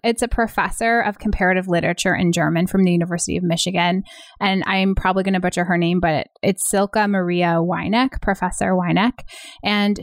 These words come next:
she, again, was a co-author of this book, and she was interviewed by N P R's All Things Considered. So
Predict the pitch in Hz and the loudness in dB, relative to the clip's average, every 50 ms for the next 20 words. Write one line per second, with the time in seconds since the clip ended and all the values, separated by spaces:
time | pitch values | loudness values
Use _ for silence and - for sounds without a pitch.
0 | - - - - 240 226 220 214 214 196 196 190 180 180 170 180 180 - - - | -6 -8 -4 0 0 0 2 2 0 0 0 0 0 0 0 0 -2 -6 -8 -8
1 | - - 269 262 254 240 240 240 247 226 226 214 202 208 - - - 214 202 202 | -4 0 2 2 2 2 2 0 -2 -2 -2 -2 -2 -4 -4 -4 -2 0 0 2
2 | 202 202 202 - - - - 190 185 180 180 180 180 190 - - 185 180 175 175 | 2 0 -2 -6 -10 -6 -2 0 2 2 2 2 2 0 0 0 2 2 2 2
3 | 175 - - - - 226 233 233 247 240 233 220 220 214 208 208 196 185 165 - | 0 -4 -6 -2 2 2 4 4 2 2 0 0 0 0 0 0 0 -2 -2 0
4 | - 170 175 185 - - 180 170 165 165 180 - - 185 175 180 - 180 180 175 | 0 0 2 2 2 2 2 2 2 0 0 0 0 0 0 2 2 0 0 0
5 | - - 185 180 170 - - - - - 185 220 254 285 277 - _ - - _ | -2 0 0 0 0 -2 -4 -4 -2 0 2 2 2 2 0 -4 _ -20 -20 _
6 | - - - 233 220 214 208 208 202 - - | -16 -6 -2 0 0 2 2 0 -2 -4 -8